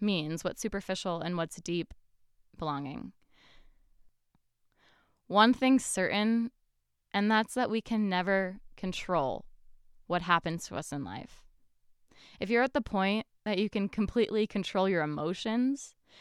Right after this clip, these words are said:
and sit in a place of non-reactivity, then hell yeah, good, great for you. But for most of us, that's also a lifelong process. So accepting that we have no control over what happens to us in life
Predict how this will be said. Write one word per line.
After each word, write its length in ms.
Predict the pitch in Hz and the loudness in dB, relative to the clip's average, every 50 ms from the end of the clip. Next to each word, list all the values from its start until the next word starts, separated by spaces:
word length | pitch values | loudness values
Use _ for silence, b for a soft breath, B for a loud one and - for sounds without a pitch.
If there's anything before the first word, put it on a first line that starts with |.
| B B B | B B B
and 160 | - 208 - | -4 -2 -2
sit 140 | - - - | -2 -4 -2
in 80 | 196 | -2
a 60 | 190 | -4
place 380 | 180 - - 190 185 185 180 - | -2 0 0 0 0 0 0 -2
of 140 | 175 170 170 | -4 -2 0
non-reactivity, 1160 | 185 175 175 180 180 185 180 170 156 151 - - - 190 175 180 196 208 214 226 233 240 233 - _ _ _ _ _ _ _ _ _ _ - | 2 2 2 2 2 0 0 0 0 -2 -2 -6 -6 -4 -2 -2 0 2 2 2 2 0 -2 -6 _ _ _ _ _ _ _ _ _ _ -10
then 420 | 170 170 165 156 135 120 - - _ _ _ _ _ _ _ _ - | -4 -2 0 0 0 -4 -8 -12 _ _ _ _ _ _ _ _ -20
hell 260 | - - - 170 170 | -14 -8 -4 -4 -2
yeah, 400 | 156 135 127 113 139 175 190 214 | -2 -2 -2 0 0 0 0 0
good, 280 | 196 - 160 165 160 - - - - - - | -4 -6 -6 -6 -6 -10 -16 -20 -20 -14 -6
great 420 | - 180 170 165 175 175 165 - - | -2 0 2 2 2 2 0 -2 -4
for 140 | - 175 160 | -6 -6 -4
you. 420 | 160 165 156 156 165 185 214 254 208 | -2 -2 -2 0 0 2 0 2 2
But 160 | 208 190 - | 2 0 0
for 120 | - 196 185 | 0 -2 -2
most 300 | 180 170 175 190 - 220 | -2 -2 -2 -2 -4 -2
of 80 | 208 | 0
us, 200 | 226 226 220 196 | 2 0 0 0
that's 280 | - 185 175 165 - - - | -2 -4 -4 -4 -6 -4 0
also 340 | - 185 196 208 - - 226 | 2 2 2 2 0 -2 -2
a 60 | 208 | 0
lifelong 440 | 175 156 147 143 - 156 139 113 131 | 0 0 -2 -4 -4 -6 -8 -8 -8
process. 760 | - - - - - - - - - - - - - - - _ _ b b b b b b b b b b b b b b - | -10 -8 -8 -10 -8 -10 -10 -10 -10 -10 -12 -14 -16 -16 -18 _ _ b b b b b b b b b b b b b b 0
So 180 | 202 208 202 | 4 6 6
accepting 520 | 185 190 208 - - 240 233 - 269 262 247 | 6 6 4 4 4 4 4 6 4 4 6
that 120 | 233 190 175 | 4 4 2
we 80 | 190 | 0
have 240 | 190 185 185 190 185 | 0 2 2 2 2
no 160 | 190 180 170 | 2 -2 -2
control 580 | - 180 175 - - - 190 185 180 175 175 170 | -4 -6 -8 -8 -6 -2 0 2 4 4 4 2
over 320 | 123 120 175 165 175 165 | 2 2 0 0 0 0
what 140 | 170 180 - | 0 0 0
happens 400 | 170 165 156 170 - 175 175 - | 0 -2 -4 -2 -2 -4 -6 -4
to 100 | - 175 | -4 -4
us 200 | 170 170 - - | -4 -4 -4 -6
in 120 | 165 170 | -6 -4
life 460 | 165 160 160 160 156 156 156 - _ | -2 -2 -2 -2 -4 -4 -8 -12 _